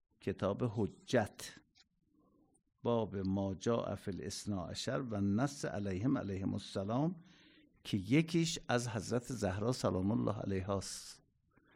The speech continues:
چون از حضرت زهراست و این چند شب در اخلاق و روحیات و تربیت اهل بیت صحبت می‌کردیم،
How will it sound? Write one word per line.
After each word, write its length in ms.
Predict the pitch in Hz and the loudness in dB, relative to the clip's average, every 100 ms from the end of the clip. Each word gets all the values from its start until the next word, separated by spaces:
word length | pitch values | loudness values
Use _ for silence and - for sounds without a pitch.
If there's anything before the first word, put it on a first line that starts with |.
| - - _ | -20 -20 _
چون 240 | - 175 147 | 0 6 6
از 220 | 110 - | 6 2
حضرت 400 | 104 113 101 - | -2 0 -2 -2
زهراست 920 | 95 104 95 107 139 110 - - - _ _ _ _ _ 113 | -2 0 0 6 8 8 4 -8 -14 _ _ _ _ _ -4
و 100 | 104 | 0
این 260 | 113 139 | 4 4
چند 340 | 135 - 104 98 | 4 2 4 0
شب 300 | - 123 - | 2 0 -2
در 240 | - 101 - - | 0 0 0 -6
اخلاق 720 | 95 - - 104 117 120 - 95 | -6 -4 -4 4 8 8 6 -2
و 120 | 98 | 0
روحیات 920 | 101 101 98 104 90 104 117 101 - - - - - - | 2 0 -2 -2 0 4 6 4 0 -20 -20 -20 -20 -6
و 80 | 110 | -6
تربیت 1040 | - - 101 95 98 131 139 104 90 - - | -4 -2 0 0 2 2 2 0 -2 -4 -4
اهل 280 | 104 101 92 | -2 -2 -2
بیت 280 | 92 123 120 | 4 4 2
صحبت 520 | - 101 98 101 - | -2 -2 0 -2 0
می‌کردیم، 800 | 101 117 98 98 127 147 180 - | 0 2 2 4 6 6 6 -2